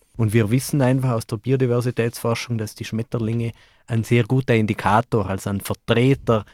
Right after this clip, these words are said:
für diese andere Gruppe sind. Das heißt, wenn wir ein bisschen was wissen über die Schmetterlinge, dann können wir davon ausgehen, dass ähnliche Dinge bei vielen anderen Insekten passiert.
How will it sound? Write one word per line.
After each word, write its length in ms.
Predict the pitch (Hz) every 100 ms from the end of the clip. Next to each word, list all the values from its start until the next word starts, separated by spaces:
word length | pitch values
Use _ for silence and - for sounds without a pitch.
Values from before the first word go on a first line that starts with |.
| _
für 160 | - 113
diese 300 | 113 120 110
andere 360 | 104 113 113
Gruppe 340 | - 104 - 101
sind. 320 | - 95 98
Das 140 | -
heißt, 200 | - -
wenn 100 | 101
wir 120 | 107
ein 60 | 101
bisschen 420 | - 131 - 117
was 200 | 107 95
wissen 360 | 113 127 131 113 - _ _
über 220 | 123 110
die 320 | 107 107 101 - _
Schmetterlinge, 760 | - 107 123 147 135 139 143 127 _ _ -
dann 140 | 110
können 260 | - 117 135
wir 100 | 147
davon 320 | 127 120 120
ausgehen, 500 | 104 120 - 123 117
dass 280 | 113 107 - _ _ -
ähnliche 560 | 117 139 135 123 123
Dinge 260 | 117 131 123
bei 160 | 110
vielen 280 | 101 120 120
anderen 460 | 95 98 110 104 95
Insekten 540 | 95 95 104 - -
passiert. 460 | - 107 - 110